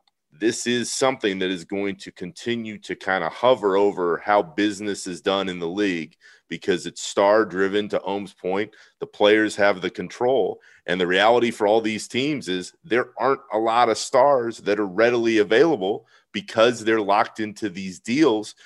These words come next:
in a lot of cases with teams that, uh, they feel comfortable with right now.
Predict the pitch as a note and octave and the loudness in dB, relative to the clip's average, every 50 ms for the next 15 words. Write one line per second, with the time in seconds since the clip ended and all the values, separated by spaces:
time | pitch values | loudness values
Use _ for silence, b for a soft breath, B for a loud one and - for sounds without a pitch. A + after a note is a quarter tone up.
0 | b b b b _ _ _ - F#2 F#2+ F#2+ F#2 F2+ F#2+ F#2+ A#2 D3+ D#3 - - | b b b b _ _ _ -6 -4 -2 -2 2 2 4 6 6 4 2 2 0
1 | - F#2 G#2 G#2+ - B2+ A#2 G#2 G#2+ G#2+ G#2 _ - - F#2 G2 G#2+ A#2 A2+ - | 0 0 0 -2 -6 -10 -8 -6 -4 -6 -6 _ -8 -8 -6 -6 -6 -6 -8 -6
2 | - G#2+ G#2+ A2 - b b b b b b b _ _ - - _ _ _ - | -2 0 0 0 -2 b b b b b b b _ _ -20 -20 _ _ _ -6
3 | E2+ F2 F#2 F#2+ G2 G#2+ G2+ - - A2+ A#2+ B2 B2 - C#3 D#3 D#3 - - D3 | -4 -2 -2 -2 -2 -4 -6 -4 0 0 0 0 0 -2 -2 -2 -4 -6 -8 -6
4 | A#2+ F2+ D#2 D2+ - _ - C2 A1+ G1+ - A1 G#1+ | -4 -4 -4 -6 -6 _ -8 -8 -6 -8 -10 -12 -12